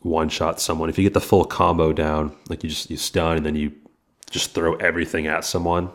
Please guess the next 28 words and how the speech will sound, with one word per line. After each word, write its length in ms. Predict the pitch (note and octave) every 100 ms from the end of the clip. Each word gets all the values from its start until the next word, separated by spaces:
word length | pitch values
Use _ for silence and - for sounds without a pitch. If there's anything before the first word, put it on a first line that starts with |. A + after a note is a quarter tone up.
| - -
and 120 | D#2+
it 60 |
just, 180 | - -
like, 160 | D2+ -
deletes 340 | D2+ D#2 D2+
them 140 | D#2 D2
off 160 | C#2+
the 80 | -
map, 320 | D2 D2+ D2
and 80 | D2+
it, 60 | D2+ -
he's 160 | E2+ D#2
just 240 | D#2 - -
a 60 |
blast 480 | D#2 D#2 D2+ D2+ -
to 60 | -
play. 380 | - D2+ D2 - - - - - - _
Uh, 200 | F2 D#2+
reading 260 | D#2+ G2+ G2+
his, 160 | F2 F2
some 140 | G2+
of 60 | F2+
his 100 | E2
abilities 560 | D#2 E2 E2 D#2 D2+ -
here, 420 | D#2+ D2+ C#2+ - _ _ _ _ _ _ _
he 200 | _ - D#2
has 500 | D#2+ D#2 D#2 D2+ -
the 600 | D#2+ D#2 D#2 D2 C#2+